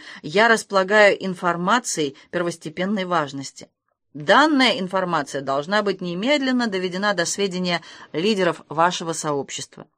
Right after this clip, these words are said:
Информация касается предстоящего разрушения данного артефакта", бубнил талисман. "Прошу прощения", осторожно произнес Масклин.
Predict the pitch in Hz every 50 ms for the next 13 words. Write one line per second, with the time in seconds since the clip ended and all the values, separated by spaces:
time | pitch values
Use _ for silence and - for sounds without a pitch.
0 | _ _ _ _ _ _ _ - 147 135 - 165 156 147 160 175 196 202 202 -
1 | 196 165 160 165 165 - 214 196 190 180 180 - 180 165 - - - - _ -
2 | 214 208 - - - 226 220 226 226 226 214 208 - 185 160 160 156 147 156 156
3 | 147 - - 214 208 208 190 185 185 - - - - _ - 147 139 165 180 202
4 | 220 220 214 214 202 202 - - 170 175 175 - - 190 - - 156 131 123 -
5 | _ 139 135 143 156 151 151 156 151 143 135 - 151 151 151 - - 151 143 139
6 | 131 127 - _ _ _ _ _ _ _ _ _ _ _ _ _ _ _ _ _
7 | _ _ _ _ _ _ _ _ - 214 214 208 - 233 208 220 220 220 220 -
8 | 208 185 175 165 160 165 165 160 - 180 175 175 170 160 160 165 147 - 170 165
9 | 156 165 165 160 - - 170 165 156 156 - - - 156 151 151